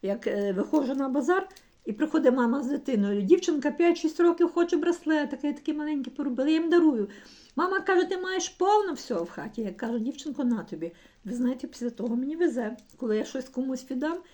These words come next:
мені сторицею повертається. Оце я зробила такий національний.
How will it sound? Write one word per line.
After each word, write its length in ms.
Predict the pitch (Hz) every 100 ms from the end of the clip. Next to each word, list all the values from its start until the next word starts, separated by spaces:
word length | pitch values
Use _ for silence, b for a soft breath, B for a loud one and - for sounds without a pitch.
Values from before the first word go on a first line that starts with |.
| b b
мені 140 | - 294
сторицею 480 | - 302 339 339 330
повертається. 680 | 233 175 - 156 160 - 185 b b b b -
Оце 200 | - 220
я 60 |
зробила 300 | 247 214 208
такий 220 | 202 -
національний. 800 | 185 185 - 202 160 160 160 170